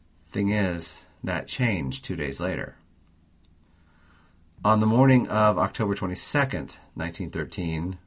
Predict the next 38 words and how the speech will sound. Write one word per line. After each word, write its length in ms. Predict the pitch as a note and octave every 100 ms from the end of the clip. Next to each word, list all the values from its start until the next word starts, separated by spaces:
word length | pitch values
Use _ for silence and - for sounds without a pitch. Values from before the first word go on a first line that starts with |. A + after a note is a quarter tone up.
| _ _ _ _
two 160 | - G2
hundred 260 | G#2+ A2+ G#2+
and 140 | G#2+
eighty-six 480 | G2 G2+ - A2 -
men 180 | F#2 F#2+
and 140 | G#2+
boys, 540 | G2 F2+ E2+ G2 - - -
yes, 580 | F2+ F2+ F#2 - - - _ _ _ -
there 140 | F2+
were 200 | F#2+ A2
boys 400 | G#2+ A#2+ A#2 F#2
working 260 | F2+ E2+ E2+
in 100 | E2
the 80 |
mine 360 | E2 D#2+ E2 G2
because, 560 | F#2 - E2 E2 D#2 - - - - _ _
remember, 500 | F#2 G#2 F2+ E2+ G2 _ _ G#2 _ _
no 420 | - D2 D#2+ F2 F#2
child 300 | - F2+ -
labor 220 | A2 F#2
laws 360 | C#2+ C2+ C2 - _ _ _ _ _ _ _
at 160 | - E2+
the 60 | -
time. 440 | F#2+ D2 C2 C2 _ _ _ _ _
So 180 | - F#2
two 180 | E2 A#2
hundred 200 | B2 A2+
eighty-six 420 | A2 A2+ A#2+ -
men 140 | G2+
and 120 | G#2+ A2
boys 360 | A2 G#2+ G2
went 220 | F#2+ F2+
down 240 | D#2+ E2+ F2
into 160 | F2+
the 80 | G2
mines 300 | F#2 F2 F2
to 80 | -
work. 360 | F#2+ A#2+ -